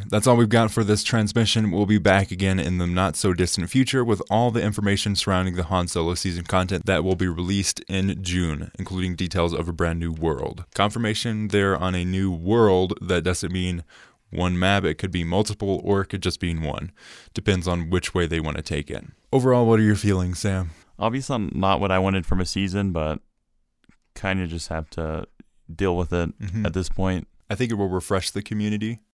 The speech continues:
Speaker 2: Yeah, I think we just went through the five stages of grief through this episode. <laughs>
Speaker 1: I like to play both sides.
Speaker 2: Yeah. I mean, I'm tired of, like, original trilogy content, 'cause this Solo season's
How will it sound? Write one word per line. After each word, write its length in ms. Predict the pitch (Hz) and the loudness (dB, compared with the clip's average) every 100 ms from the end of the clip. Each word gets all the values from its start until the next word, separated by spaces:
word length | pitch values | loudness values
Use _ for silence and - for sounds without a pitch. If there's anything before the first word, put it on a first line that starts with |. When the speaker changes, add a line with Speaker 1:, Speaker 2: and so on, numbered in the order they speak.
| _ | _
Speaker 2:
Yeah, 140 | 87 82 | -8 -4
I 20 | |
think 160 | 98 107 | -2 0
we 100 | 113 | 0
just 200 | 104 - | 2 2
went 140 | 110 | 2
through 100 | 101 | 0
the 120 | 92 | 0
five 300 | - 101 98 85 | 2 2 2 0
stages 300 | 95 87 87 | -2 0 -4
of 120 | 85 | -2
grief 380 | 95 90 85 - | 0 0 0 0
through 160 | 92 85 | 0 0
this 160 | 82 | 0
episode. 300 | 87 - - - - - 101 - - | 0 0 4 8 8 8 4 2 4
<laughs> 180 | 175 143 - _ _ - - _ _ _ - - - _ _ _ - - | 6 4 2 _ _ -20 -20 _ _ _ -20 -20 -20 _ _ _ -10 4
Speaker 1:
I 100 | 127 | 6
like 180 | 175 160 | 6 4
to 80 | 160 | 4
play 200 | 151 113 | 4 6
both 300 | 110 98 - | 8 6 4
sides. 640 | 104 80 - - - - _ _ | -2 -2 -4 -10 -12 -12 _ _
Speaker 2:
Yeah. 340 | - 80 76 73 _ _ _ _ | -8 -4 -4 -6 _ _ _ _
I 120 | - | -8
mean, 340 | 95 87 82 - _ _ _ _ _ _ _ _ _ _ _ | -4 -4 -4 -8 _ _ _ _ _ _ _ _ _ _ _
I'm 100 | - | -12
tired 300 | 110 131 156 | -6 -4 0
of, 240 | 147 95 101 | -2 0 0
like, 180 | 110 | 0
original 360 | 104 107 107 120 | 0 -2 0 -4
trilogy 380 | 117 110 101 107 | -2 -4 -4 -6
content, 400 | 104 101 101 90 | -4 -2 -2 -4
'cause 100 | 98 | -4
this 120 | 127 | -2
Solo 240 | 127 107 | 0 0
season's 540 | 98 98 87 85 78 | 0 -2 -2 -4 -8